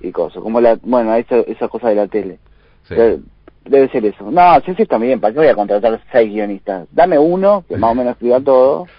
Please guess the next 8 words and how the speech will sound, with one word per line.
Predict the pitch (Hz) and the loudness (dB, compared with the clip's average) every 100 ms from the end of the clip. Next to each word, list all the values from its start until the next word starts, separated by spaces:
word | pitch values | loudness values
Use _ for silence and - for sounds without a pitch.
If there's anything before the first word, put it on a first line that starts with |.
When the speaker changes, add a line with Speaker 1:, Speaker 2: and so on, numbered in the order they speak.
| _ - | _ -20
Speaker 2:
Claro. | - 71 - - | -20 -20 -20 0
Speaker 1:
Claro, | 180 151 | 4 4
vos, | 104 170 170 - | 4 2 0 -12
eh, | - 113 | -12 -10
si | 120 110 107 | -4 -2 0
ves | 101 143 | 0 2
Los | 180 | 2
Simpsons, | - 202 175 139 160 | -2 -4 -4 -4 -6